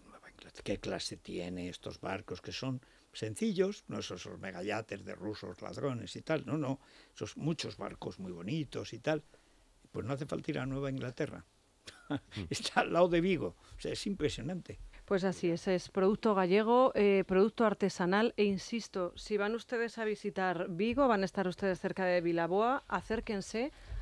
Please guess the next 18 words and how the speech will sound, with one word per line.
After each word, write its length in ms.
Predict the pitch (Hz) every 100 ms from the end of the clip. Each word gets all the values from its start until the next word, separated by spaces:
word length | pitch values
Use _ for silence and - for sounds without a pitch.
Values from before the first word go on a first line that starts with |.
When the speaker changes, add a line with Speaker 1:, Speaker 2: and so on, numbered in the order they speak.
| -
Speaker 2:
al 120 | 180
restaurante 500 | 175 190 175 196 214
Mauro 320 | 196 208 233
porque 320 | 196 170 180
de 100 | 170
verdad 320 | 165 160 190
que 120 | 226 190
van 140 | 185
a 60 | 180
poder, 400 | 180 175 170 156 - -
Speaker 1:
Y 80 |
Speaker 2:
van 100 | 214
a 40 | 262
Speaker 1:
luego 120 | 262
Speaker 2:
poder 160 | 233 208
Speaker 1:
el, 80 | 208
Speaker 2:
disfrutarlo. 520 | 208 190 185 170
Speaker 1:
el, 60 | 165